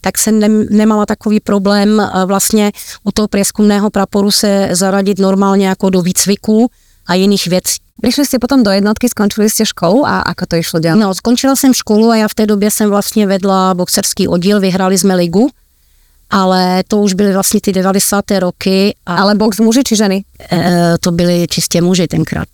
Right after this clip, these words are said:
Speaker 2: Vy jste velila mužom v boxe?
Speaker 1: Já jsem vedla boxerský oddíl V T Bratislava, vyhráli jsme, vyhráli jsme ligu.
Speaker 2: Ako jste se dostali k boxu?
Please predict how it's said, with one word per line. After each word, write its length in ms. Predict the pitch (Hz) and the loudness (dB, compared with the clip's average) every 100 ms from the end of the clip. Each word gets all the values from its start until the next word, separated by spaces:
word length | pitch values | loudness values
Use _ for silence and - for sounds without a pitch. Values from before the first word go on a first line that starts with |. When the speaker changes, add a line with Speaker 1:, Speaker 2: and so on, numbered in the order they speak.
| - | -2
Speaker 2:
Vy 160 | 208 | -2
jste 180 | 208 - | 0 -2
velila 420 | 202 202 208 208 208 | 0 0 0 2 2
mužom 360 | 196 185 196 | 0 0 -2
v 60 | 175 | -2
boxe? 280 | 160 - 294 - 196 | -4 -2 -4 -4 -4
Speaker 1:
Já 160 | 202 | -2
jsem 200 | - 254 | 0 0
vedla 240 | 240 247 240 | 2 0 -2
boxerský 540 | 220 - 240 - 262 | -2 -2 -2 0 0
oddíl 320 | 202 202 226 214 175 | 2 0 0 0 -4
V 140 | 196 | -2
T 240 | - 233 | 0 0
Bratislava, 800 | 220 202 - 190 220 214 240 285 | 0 -2 -2 -2 0 2 2 2
vyhráli 500 | 254 240 233 233 233 | 2 2 2 2 0
jsme, 560 | 220 - 226 214 208 208 | 0 0 2 2 2 0
vyhráli 500 | 190 202 214 202 196 | -2 0 0 0 0
jsme 260 | 190 190 170 | 0 -2 0
ligu. 460 | 175 190 240 262 277 | -2 0 2 4 2
Speaker 2:
Ako 200 | - 349 | 0 -2
jste 140 | - 285 | 0 0
se 120 | 269 | 2
dostali 380 | 226 - 240 233 | 0 0 0 2
k 60 | |
boxu? 400 | 208 214 - 269 | 2 -2 -2 -4